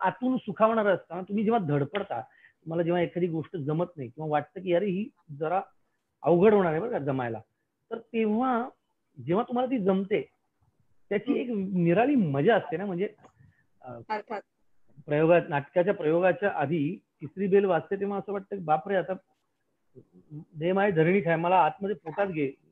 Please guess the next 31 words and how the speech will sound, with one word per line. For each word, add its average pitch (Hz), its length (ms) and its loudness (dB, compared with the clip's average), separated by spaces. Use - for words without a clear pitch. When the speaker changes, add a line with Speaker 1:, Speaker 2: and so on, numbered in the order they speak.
Speaker 1:
दु-, 156 200 -8
जमीन 180 220 -4
दुभंगू 175 380 -2
दे. 143 100 -6
जेव्हा 233 160 6
तुम्ही 277 160 -2
स्टेजवर 247 360 4
जाता 226 220 4
तुम्ही 233 240 -8
थरथरत 226 360 2
असता 175 220 -6
आतून, 151 340 -4
तुम्ही 180 220 -6
दाखवत 175 420 -2
नाही, 147 160 -10
कधी 165 120 -2
कोणाला 196 240 0
कळत 185 320 2
नाही, 143 140 -8
पण 285 160 -8
जेव्हा 202 340 4
तुम्हाला 262 280 -2
पहिला 233 360 2
laughter 233 280 0
किंवा 226 180 -6
पहिली 196 300 0
टाळी 190 320 0
येते 135 220 -2
किंवा 240 260 -2
एखादा 208 380 -2
scene, 202 440 -4